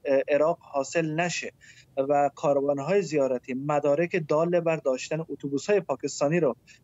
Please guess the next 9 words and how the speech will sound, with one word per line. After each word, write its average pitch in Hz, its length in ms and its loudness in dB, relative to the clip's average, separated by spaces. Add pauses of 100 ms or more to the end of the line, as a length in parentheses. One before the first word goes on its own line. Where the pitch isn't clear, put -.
به 151 80 2
سفارت 147 580 0
و 139 100 2
یا 151 80 4
سرکنسولگری‌های 135 1080 -2
ایران 147 280 0
در 127 100 0
کشور 135 420 -2
پاکستان 131 600 -4